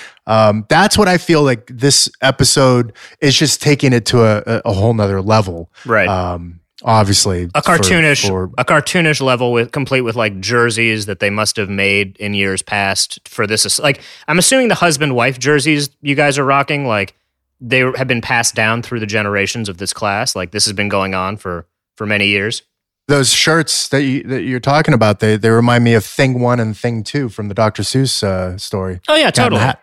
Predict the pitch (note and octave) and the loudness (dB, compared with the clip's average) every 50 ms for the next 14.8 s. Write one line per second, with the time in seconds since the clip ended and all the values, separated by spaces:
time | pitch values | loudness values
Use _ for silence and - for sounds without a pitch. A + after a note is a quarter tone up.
0 | _ _ - - B3+ G#3+ B2+ F#2+ F2+ - G#3 E3+ F2 - - _ _ _ - G3+ | _ _ -2 0 2 2 2 0 0 0 0 0 0 -2 -6 _ _ _ -2 -2
1 | A3+ A3+ - A3 B3 B3+ C4 B3+ - C4+ C#4+ C#4 B3+ F3+ D#3 C#3+ A#2+ A#2+ - A#2 | -2 -2 0 0 2 2 2 0 0 0 0 2 0 2 2 2 0 0 0 -4
2 | - - G#2 F#2+ - - A2 F#2+ A#2 - - - C4 - - - - - - A3+ | -4 -4 -4 -4 -4 -2 -2 0 2 2 4 4 2 4 2 0 0 2 2 2
3 | C4 - B3 A3+ A3 A3 F#3 D#3+ D3 C3+ - - G3 G#3 G3 E3+ C3 - F#2 C#3+ | 2 2 2 2 2 4 4 4 4 4 2 2 0 2 2 2 4 2 2 2
4 | C#3 C3+ C#3 A2+ A2+ A#2 A#2 A2+ A#2+ B2+ F3 - _ _ _ - - - _ _ | 0 0 0 -2 -2 -2 -4 -2 -2 -2 -2 -4 _ _ _ -20 -20 -20 _ _
5 | _ _ _ _ - D#3+ E3 E3 D#3+ D#3+ D#3+ - - E3+ G#3 A#3+ G3+ E3 F3+ F3+ | _ _ _ _ 2 4 4 4 4 4 2 0 0 0 2 2 2 2 2 0
6 | E3+ E3 E3+ E3 E3 E3 - - - F#3+ F#3 C4+ B3+ - A3+ G3 F#3+ F#3+ E3+ - | 2 2 2 2 2 0 -2 -2 -2 0 2 2 2 2 2 2 0 0 -2 -2
7 | - F3 D3+ - - D3 C3+ C3 B2 A#2 A2+ A2+ A2 - _ - D#3+ F#3 F3+ F3 | -2 -2 -2 0 0 0 0 0 -2 -4 -6 -10 -12 -14 _ -4 0 2 2 2
8 | F3+ E3 D3+ A#2+ B2 A2 C3+ C3 A#2+ - A#2 A2 A#2 - G3 F3+ D3+ E3 F3 - | 2 0 0 -2 -4 -2 -2 -2 -2 0 -2 -4 -2 -2 0 0 0 -2 -4 -6
9 | _ _ _ - - C#3 C3 C3 C#3 E3+ G3+ G#3 - C3 A2+ G#2 G#2 G#2 G#2 A2 | _ _ _ -2 2 2 2 2 0 -2 -2 0 -2 -2 -2 -4 -6 -6 -8 -10
10 | - _ _ _ C3+ B2 A#2+ A#2 - - - G#2+ G#2+ A2+ A2+ C#3+ D#3 D#3 C3+ G#2 | -12 _ _ _ -4 -2 -2 -4 -4 -4 -2 -2 -2 -2 -2 -4 -4 -4 -4 -6
11 | G2+ F#2+ - - G#2+ G#2 - A#2 G2+ - A2 G#2 G#2+ A2+ C#3+ D3 A2+ G2+ G2+ G2+ | -8 -6 -4 -2 -2 -2 -4 -6 -6 -4 -4 -4 -2 -4 -4 -4 -4 -4 -2 -2
12 | G#2+ G2+ - - G#2+ G2+ G2+ F#2+ F#2+ F#2 - G#2 G#2 G2 - - A2 G#2 A#2 D3+ | -2 -2 -2 -4 -6 -6 -6 -8 -10 -10 -8 -8 -6 -4 -4 -2 -2 -2 -2 -2
13 | - _ _ _ _ _ _ _ _ _ - C#3 D#3 E3 D#3+ C#3 G#3 A#3+ A3+ - | -4 _ _ _ _ _ _ _ _ _ 0 0 2 2 2 0 0 0 0 0
14 | B3 A3 F#3+ E3+ A3+ B3 G3+ A#2+ F#2+ A2 A2+ A#2 A#2+ A#2+ - | -2 -2 -2 -2 0 0 0 0 0 0 0 0 0 0 -2